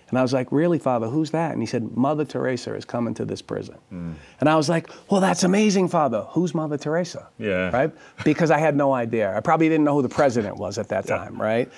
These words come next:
Speaker 1: Because I lived for my next drink and my next drug.
Speaker 2: Yeah.
Speaker 1: My brain was wet. And, uh, so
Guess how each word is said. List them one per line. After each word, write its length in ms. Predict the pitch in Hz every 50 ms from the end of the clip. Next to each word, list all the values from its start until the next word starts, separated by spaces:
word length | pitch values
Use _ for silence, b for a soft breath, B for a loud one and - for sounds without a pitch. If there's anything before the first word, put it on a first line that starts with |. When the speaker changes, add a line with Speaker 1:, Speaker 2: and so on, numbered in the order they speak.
| B B B B
Speaker 1:
Because 200 | - 135 135 139
I 120 | 147 143
lived 500 | 135 127 131 139 151 156 147 131 120 -
for 140 | - 131 127
my 140 | 127 123 123
next 260 | 123 123 123 123 -
drink 260 | - - 127 123 -
and 80 | 117 113
my 100 | 113 117
next 240 | 117 113 110 - -
drug. 380 | - 131 135 143 135 110 87 85
Speaker 2:
Yeah. 60 | 107
Speaker 1:
My 120 | 107 110
brain 400 | 107 107 123 131 135 135 131 120
was 140 | 113 110 104
wet. 340 | 98 127 147 139 - - _ B B B B B B B B B
And, 440 | - 127 127 127 127 123 123 120 113
uh, 280 | 120 117 117 117 113 113
so 380 | - - 147 143 135 139 -